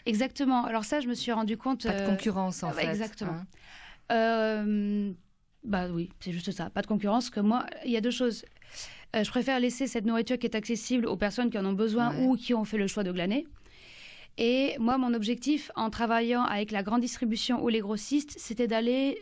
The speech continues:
Speaker 1: là où le consommateur classique ne peut pas aller. Parce qu'on va pas
Speaker 2: Ouais,
Speaker 1: chez un
Speaker 2: c'est ça.
Speaker 1: grossiste comme ça, on va pas, euh,
Speaker 2: Mhm,
Speaker 1: chez
Speaker 2: mhm.
Speaker 1: Leclerc ou je sais pas qui comme ça. Donc, euh, donc c'est pour ça que je voulais taper là-dedans.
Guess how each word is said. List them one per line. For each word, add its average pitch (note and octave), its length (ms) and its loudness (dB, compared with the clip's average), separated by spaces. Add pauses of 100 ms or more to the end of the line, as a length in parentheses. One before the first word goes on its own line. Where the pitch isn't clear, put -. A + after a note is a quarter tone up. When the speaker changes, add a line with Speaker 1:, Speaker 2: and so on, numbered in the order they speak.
Speaker 1:
là B3 320 2
où A#3 100 0
le G#3+ 120 2
consommateur A3 540 -2
classique A3+ 340 -4
ne A3+ 60 -2
peut G3 120 -4
pas G#3+ 140 0
aller. G3 220 -2 (380)
Parce - 100 -16
qu'on A3 200 2
va F#3 140 0
pas A#3 160 2
Speaker 2:
Ouais, A#3+ 60 0
Speaker 1:
chez - 140 -2
un F#3+ 40 0
Speaker 2:
c'est G3 60 0
ça. F3+ 60 -4
Speaker 1:
grossiste G#3 460 -2
comme F3+ 180 -2
ça, A#3 240 2
on A#3+ 40 0
va G3+ 80 -2
pas, A#3+ 300 2
euh, G3+ 40 -2
Speaker 2:
Mhm, D3 100 -8 (280)
Speaker 1:
chez A#3 320 0
Speaker 2:
mhm. G#3+ 60 0
Speaker 1:
Leclerc A3 380 0
ou G3 60 -2
je F3 80 -4
sais G3+ 100 -4
pas G3 120 0
qui G3 180 -10
comme F3 160 -4
ça. G#3+ 240 0 (880)
Donc, B3+ 560 0 (100)
euh, G3 1040 -2
donc A#3+ 240 -2
c'est A3+ 120 -6
pour G#3 180 -10
ça C4+ 140 -2
que A#3+ 160 -6
je F#3 80 -8
voulais G#3+ 200 0
taper A3 240 -2
là-dedans. F#3 380 -4